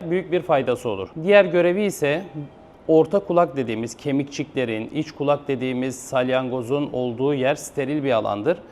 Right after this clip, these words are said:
Burayı dış kulağın pisli ortamından korumak adına bir bariyer görevi görür. Hangi durumlarda kulak zarı yırtılır diye düşünürsek eğer, öncelikle en sık gördüğümüz sebeplerden biri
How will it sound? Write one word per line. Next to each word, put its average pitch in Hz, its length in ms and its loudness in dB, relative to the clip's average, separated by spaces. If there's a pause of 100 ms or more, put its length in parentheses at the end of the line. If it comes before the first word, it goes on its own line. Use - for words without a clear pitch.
(400)
Burayı 190 640 4 (600)
dış 202 180 0
kulağın 165 460 4
pisli 165 380 -6
ortamından 135 880 0 (180)
korumak 147 440 0
adına 143 360 -2
bir 170 180 0
bariyer 147 340 4
görevi 107 340 -4
görür. 92 240 -8 (640)
Hangi 214 320 6
durumlarda 135 720 2 (140)
kulak 135 260 2
zarı 123 220 -2
yırtılır 131 460 -2
diye 127 140 -2
düşünürsek 160 580 -2
eğer, 139 280 2 (540)
öncelikle 180 500 0
en 185 200 0
sık 170 240 -4 (440)
gördüğümüz 147 420 0
sebeplerden 135 760 -2
biri 165 280 -2